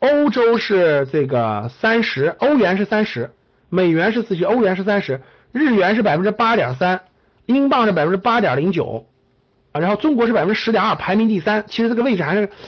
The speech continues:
还可以，这个比例至少是证明世界第三大货币是吧？仅次于美国欧元的，所以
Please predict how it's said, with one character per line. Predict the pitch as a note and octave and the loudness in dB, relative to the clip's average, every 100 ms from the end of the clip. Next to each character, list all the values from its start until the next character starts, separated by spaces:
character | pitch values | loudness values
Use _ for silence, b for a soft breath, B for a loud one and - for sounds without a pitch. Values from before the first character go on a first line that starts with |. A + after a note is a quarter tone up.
| B B | B B
还 | - | -8
可 | A#3 - C#4 | -4 0 2
以， | A3 | 2
这 | G3 | 0
个 | |
比 | G#3 C#3+ D#3+ | -2 -4 0
例 | A#3 | 0
至 | - G#3 | 0 -2
少 | D3 | -4
是 | D#3 | -2
证 | F#3 | -2
明 | D#3+ D#3+ - b - | -2 -4 -8 b -14
世 | - F#3 | -8 -2
界 | F3+ | -2
第 | E3 | -2
三 | F3 | -4
大 | F3 | -2
货 | D#3 D#3 | -2 -2
币 | D3+ C#3+ | -2 -2
是 | B2+ | -2
吧？ | |
仅 | A#2+ B2+ | -4 -6
次 | B2+ E3+ | -6 -4
于 | D#3+ | -2
美 | C#3+ G#2+ | -2 -2
国 | C3+ | -2
欧 | B2+ E3 | 0 0
元 | C3+ G2+ | 0 -2
的， | A2 - b b b b b _ | -8 -10 b b b b b _
所 | _ F3+ | _ -2
以 | F3 | -2